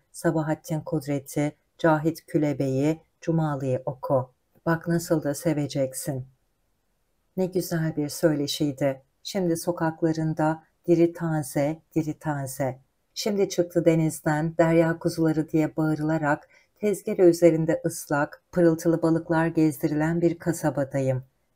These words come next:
Deniz için en güzel şiirleri söyleyen şairin ölümü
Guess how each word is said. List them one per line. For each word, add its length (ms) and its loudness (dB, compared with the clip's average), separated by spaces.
Deniz 260 6
için 360 0
en 180 -4
güzel 380 0
şiirleri 540 4
söyleyen 540 0
şairin 680 -2
ölümü 480 -2